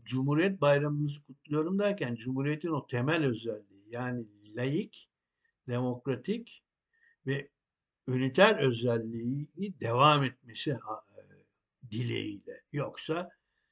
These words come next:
İran İslam Cumhuriyeti de Cumhuriyet, Çin Halk Cumhuriyeti de Cumhuriyet. Bize laiklik lazım, demokrasi lazım, insanların, yurttaşların eşitliği lazım. Özgür bireyler lazım,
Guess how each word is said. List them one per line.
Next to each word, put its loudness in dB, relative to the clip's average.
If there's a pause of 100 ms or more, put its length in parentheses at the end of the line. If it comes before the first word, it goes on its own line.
(340)
İran 0
İslam -2
Cumhuriyeti -6
de -8
Cumhuriyet, -8 (360)
Çin -2
Halk 2
Cumhuriyeti -10
de -14
Cumhuriyet. -4 (440)
Bize 0
laiklik -4
lazım, 0
demokrasi -8
lazım, 0
insanların, -2
yurttaşların 0 (120)
eşitliği 0
lazım. -6 (1700)
Özgür 6
bireyler -2
lazım, -12